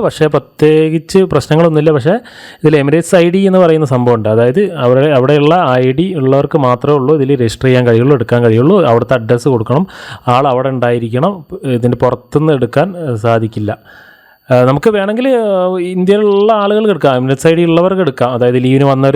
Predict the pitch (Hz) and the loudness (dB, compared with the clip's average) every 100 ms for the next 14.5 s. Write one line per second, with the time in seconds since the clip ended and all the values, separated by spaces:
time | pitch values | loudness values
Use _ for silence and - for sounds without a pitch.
0 | 139 127 143 139 143 143 135 120 107 107 | 0 0 0 2 0 -2 -2 -2 -2 0
1 | 107 120 120 127 - 151 151 131 156 185 | 0 0 0 -2 -4 0 -2 -2 0 0
2 | 156 135 131 123 131 127 127 117 131 202 | 0 0 0 0 0 0 0 0 -2 -2
3 | 131 156 233 - - - - 113 113 107 | -2 -2 -2 -4 -20 -20 -18 -10 -8 -8
4 | 98 127 147 185 160 113 120 127 131 175 | -4 -2 0 0 -2 -2 -2 -2 -2 -4
5 | 208 147 123 127 123 147 147 196 - 147 | -6 -6 -2 -2 0 0 0 -2 -6 -2
6 | 120 110 120 135 147 175 127 143 143 190 | 0 2 2 0 0 0 2 2 2 0
7 | 143 117 131 - 143 131 120 175 135 139 | -4 -2 -2 0 0 0 0 0 0 0
8 | 165 143 135 131 135 135 139 127 117 131 | 0 0 -2 -2 0 0 2 0 0 0
9 | 135 131 120 160 123 120 117 110 110 110 | 2 2 0 0 0 0 0 -2 0 0
10 | 104 101 101 101 - - - _ - 147 | 0 0 -2 -4 -8 -20 -20 _ -2 2
11 | 156 170 170 196 190 196 196 185 208 190 | 2 0 -2 -2 0 0 0 0 0 0
12 | 151 143 - 170 180 170 160 156 143 143 | 0 -2 0 2 2 2 0 2 0 0
13 | 143 139 127 110 107 160 202 - _ - | 0 0 -2 -2 0 -2 -4 -16 _ -2
14 | 147 196 190 196 202 | 2 2 0 0 0